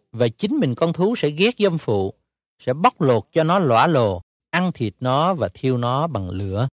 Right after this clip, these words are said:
Bởi Đức Chúa Trời đã để cho chúng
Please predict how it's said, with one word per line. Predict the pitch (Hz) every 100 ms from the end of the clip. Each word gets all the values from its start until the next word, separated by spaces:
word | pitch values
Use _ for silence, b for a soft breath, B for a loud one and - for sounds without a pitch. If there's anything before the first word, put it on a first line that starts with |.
| _ _ _ _ _ _ _ _ _ -
Bởi | 110 113
Đức | 170 220
Chúa | - 233
Trời | - 127 120 110
đã | 131
để | 147 110 127
cho | 156 165
chúng | - 170 214